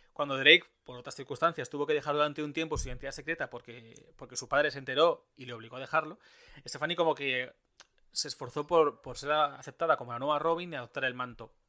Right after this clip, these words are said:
Pero, tras una serie de decisiones que provocaron una guerra de bandas y que ella,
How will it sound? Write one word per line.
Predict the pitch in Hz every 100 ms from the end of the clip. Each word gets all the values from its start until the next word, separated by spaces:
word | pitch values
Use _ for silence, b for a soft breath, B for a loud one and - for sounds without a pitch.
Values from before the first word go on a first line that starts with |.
| _ -
Pero, | 170 165 214 - _ _ _ _ _ _
tras | - 139 143
una | 165
serie | 170 170
de |
decisiones | 165 160 190 160
que | - 117
provocaron | - 135 127 123 151 151 131
una | 143 139
guerra | 139 139
de | 135
bandas | 160 156 117 - -
y | 139 120
que | 127 131
ella, | 156 123 110